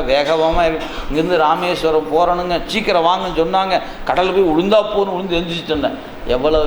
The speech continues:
வேகமா இருந்தாலும் ராமநாத பெருமானே அப்படின்னு ஒரு நிமிடம் நினைச்சு, இல்ல ஓம் நமச்சிவாயன்வா சொல்லி போட்டு தண்ணிக்குள்ள மூழ்கணும். அப்படி மூழ்குனீங்கன்னா தான்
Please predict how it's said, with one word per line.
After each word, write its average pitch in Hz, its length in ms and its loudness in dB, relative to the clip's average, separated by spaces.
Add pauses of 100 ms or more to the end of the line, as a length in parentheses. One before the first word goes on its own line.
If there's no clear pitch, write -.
வேகமா 165 420 4
இருந்தாலும் 151 420 0
ராமநாத 139 520 2 (140)
பெருமானே 139 580 2 (200)
அப்படின்னு 160 380 0
ஒரு 135 120 2
நிமிடம் 151 400 0
நினைச்சு, 147 320 0 (300)
இல்ல 156 180 0
ஓம் 170 380 2
நமச்சிவாயன்வா 170 920 2
சொல்லி 175 220 0
போட்டு 202 260 0
தண்ணிக்குள்ள 180 380 0
மூழ்கணும். 160 460 0 (280)
அப்படி 127 200 0
மூழ்குனீங்கன்னா 160 800 2 (160)
தான் 175 180 2